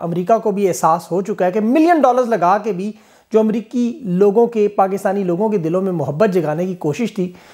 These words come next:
वो इमरान खान के नैरेटिव ने सारी तबाह कर दी। शहबाज शरीफ को अब इलेक्शन की तरफ जाने का वाज़े तौर पर हुक्म दे दिया गया है।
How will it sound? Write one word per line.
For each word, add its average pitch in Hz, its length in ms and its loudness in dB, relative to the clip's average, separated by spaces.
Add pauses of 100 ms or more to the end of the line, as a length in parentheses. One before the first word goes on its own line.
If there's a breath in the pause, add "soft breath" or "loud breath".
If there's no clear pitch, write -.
(240 loud breath)
वो 294 140 6
इमरान 240 360 2
खान 233 200 -4
के 214 100 0
नैरेटिव 190 420 -2
ने 202 80 -4
सारी 220 720 2
तबाह 143 240 -8
कर 117 200 -18
दी। - 180 -20 (760 soft breath)
शहबाज 226 400 4
शरीफ 277 320 2
को 269 80 6
अब 226 180 2
इलेक्शन 202 500 -4
की 226 80 -8
तरफ 185 180 -4
जाने 175 280 -2
का 190 80 0
वाज़े 262 460 2
तौर 254 320 2
पर 247 200 -6
हुक्म 220 440 -4
दे 180 240 -2
दिया 160 240 -6
गया 117 180 -18
है। - 160 -20